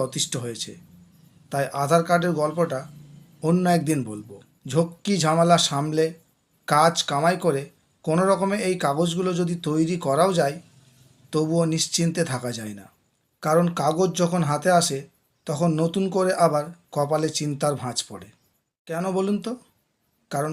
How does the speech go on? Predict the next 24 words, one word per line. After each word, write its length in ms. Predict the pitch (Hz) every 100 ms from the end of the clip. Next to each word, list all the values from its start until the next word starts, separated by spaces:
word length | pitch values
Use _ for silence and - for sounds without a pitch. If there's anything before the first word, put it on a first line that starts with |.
| 151
কাগজগুলোতে 680 | 139 156 175 165 185 180 147 165 - _ _ _ -
থাকে 220 | 156 160 170
ছোট 180 | 170 151 170 165
বড় 160 | 156 139 170 _ - 131
নানা 200 | 147 160
রকমের 360 | 160 156 151 120
ভুলে 200 | 120 123 104
ভরা। 220 | 98 98 _ _ -
আবার 280 | 160 180 185 165
দৌড়াদৌড়ি 480 | 175 180 170 175 175
করো 200 | 165 165 170 - - -
সংশোধনের 580 | 160 160 151 151 156 131
জন্য। 200 | 143 139 135 139 _ _ _ _ _ _ _ _ _
কাগজ 400 | - 135 156 180 170 - - _ 156
তৈরি 240 | 160 190 202
করতে 260 | 185 - 143 135
যত 160 | 147 175 175
না 60 | 170
ঝামেলায় 400 | 139 160 175 175
পড়তে 240 | 170 170 202 143
হয়, 160 | 135 135 _ _ _ _ _
সংশোধন 580 | - 147 165 165 170 180 170
করতে 260 | 175 - 139 - _ _ _ _ -
তার 160 | 151